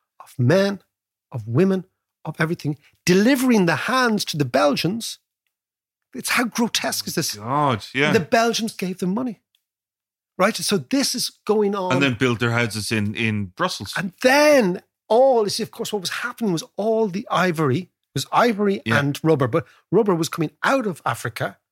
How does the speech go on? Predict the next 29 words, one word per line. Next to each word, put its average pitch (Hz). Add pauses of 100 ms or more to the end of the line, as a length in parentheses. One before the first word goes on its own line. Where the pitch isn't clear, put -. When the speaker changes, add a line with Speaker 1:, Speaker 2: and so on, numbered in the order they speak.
(360)
Speaker 1:
being 143
sold 247
on 190
the 156
international 131
market 123 (160)
into 233
a 139
boom, 135 (300)
generating 196
enormous 294
money 139
for -
the 147
Belgians, 139 (360)
who 202
then 151
built 139
all 120
their 120
fancy 127
houses. 185
Speaker 2:
Yeah. 110 (280)
Speaker 1:
Like, 202
how 254
mad 196
is 156
this, -
right? -